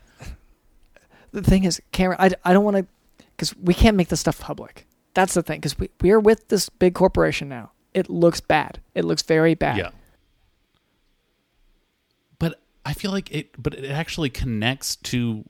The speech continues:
Speaker 2: this show, though.
Speaker 1: I
Speaker 2: Like,
Speaker 1: know.
Speaker 2: one of our recurring guests is, like, a part of this
Speaker 1: That's the
Speaker 2: environment.
Speaker 1: problem. We can't go, we can't tell about the, like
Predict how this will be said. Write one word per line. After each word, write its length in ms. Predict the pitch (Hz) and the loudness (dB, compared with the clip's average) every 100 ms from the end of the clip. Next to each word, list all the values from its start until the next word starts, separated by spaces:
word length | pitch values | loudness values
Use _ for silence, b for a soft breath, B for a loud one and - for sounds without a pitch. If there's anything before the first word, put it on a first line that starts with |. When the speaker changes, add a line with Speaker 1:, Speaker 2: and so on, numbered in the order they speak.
| _ | _
Speaker 2:
this 320 | 120 110 117 | -10 -6 -4
show, 560 | - - 110 127 143 110 - | -4 -6 -2 -2 -2 -6 -10
though. 280 | - - - _ _ | -16 -18 -20 _ _
Speaker 1:
I 100 | 180 | 8
Speaker 2:
Like, 80 | 185 | 10
Speaker 1:
know. 240 | 196 311 | 12 12
Speaker 2:
one 100 | 403 | 12
of 100 | 135 | 10
our 100 | 135 | 2
recurring 560 | 117 107 - 127 127 110 | -2 -4 -6 -4 -2 -2
guests 360 | 104 123 135 - | 2 2 2 -2
is, 180 | 104 | -4
like, 200 | 101 95 | -2 -6
a 100 | 101 | -6
part 280 | 101 110 107 | -6 -2 -2
of 200 | 104 101 | -2 -4
this 160 | 101 - | -4 -2
Speaker 1:
That's 100 | 185 180 135 | 2 4 4
the 140 | 185 180 | 4 4
Speaker 2:
environment. 80 | |
Speaker 1:
problem. 540 | 175 190 180 175 160 196 | 6 6 8 6 4 2
We 120 | 185 | 2
can't 340 | 175 - 202 185 _ _ 175 | 6 6 6 2 _ _ -12
go, 300 | 147 185 170 - | 4 6 6 2
we 120 | 196 | 0
can't 300 | - 220 226 | 4 2 0
tell 280 | - 202 240 | -2 0 0
about 260 | 180 160 | -2 -6
the, 140 | - - | -8 -6
like 260 | 175 175 - | -2 -2 -4